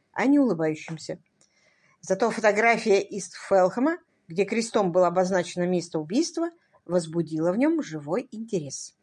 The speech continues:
Некоторое время он напряженно всматривался в нее,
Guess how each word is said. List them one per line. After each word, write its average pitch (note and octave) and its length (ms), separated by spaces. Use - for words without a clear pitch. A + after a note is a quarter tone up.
Некоторое G4 460
время F3 340
он A#3 200
напряженно G#3 680
всматривался F#3 760
в A3+ 40
нее, C#4 300